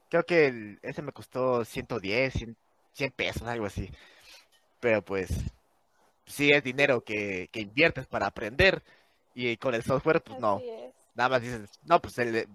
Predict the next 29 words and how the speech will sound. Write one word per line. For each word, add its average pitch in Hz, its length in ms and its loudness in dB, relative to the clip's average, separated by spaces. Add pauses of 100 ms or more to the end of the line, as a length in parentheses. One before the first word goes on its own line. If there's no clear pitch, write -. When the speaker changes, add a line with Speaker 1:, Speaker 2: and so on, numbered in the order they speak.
(260)
Speaker 1:
mi 117 120 -8
código 151 260 4
no 131 120 -2
compila", 160 340 -4
y 120 60 -6
ya. 190 160 -8 (140)
<laughs> - 220 0 (2250)
Speaker 2:
Pues 277 220 -6
claro, 262 400 0
también 233 600 -4
a 311 140 -6
veces 320 220 -8
hay 320 100 -2
problemas 311 540 -6
más 269 200 -8
graves, 269 420 -4
que 254 120 -12
se 247 80 -8
te 220 180 -12
puede 226 340 -6
fregar 226 400 -6
toda 269 200 -4
la 233 160 -2
compu, 247 460 -10
por 220 160 -10
ejemplo, 240 400 -10
con 294 140 -8
los 262 140 -10
punteros. 254 760 -12